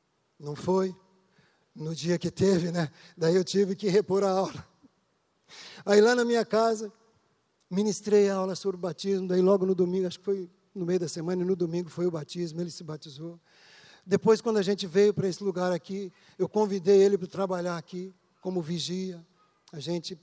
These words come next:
passava a noite aí cuidando dos templos, dos salões. Tem lá o Antônio, levanta a mão aí, Antônio. Levanta a mão, negão. Esse negão lá também, um homem de Deus, não é consumidor de jeito nenhum.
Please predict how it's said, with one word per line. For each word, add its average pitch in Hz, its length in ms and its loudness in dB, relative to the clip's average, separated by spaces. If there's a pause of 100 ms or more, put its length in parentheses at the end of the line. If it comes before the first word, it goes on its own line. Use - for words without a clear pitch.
(600)
passava 170 480 -8
a - 20 -6
noite 175 380 -2
aí 165 120 -4
cuidando 165 600 -6
dos 147 240 -14
templos, 175 500 -12
dos 156 220 -14
salões. 151 520 -8 (360)
Tem 208 120 4
lá 202 140 6
o 202 80 6
Antônio, 196 340 2
levanta 185 280 0
a - 20 -4
mão 190 140 2
aí, 185 100 4
Antônio. 160 320 -4 (480)
Levanta 180 280 0
a - 20 -6
mão, 175 120 -2
negão. 160 260 -8 (520)
Esse 196 220 2
negão 190 280 2
lá 185 160 0
também, 185 320 -2
um 180 100 0
homem 196 220 2
de 175 100 -6
Deus, 180 380 2
não 190 180 2
é 190 80 4
consumidor 185 600 0
de 165 100 -12
jeito 185 320 -4
nenhum. 180 440 -6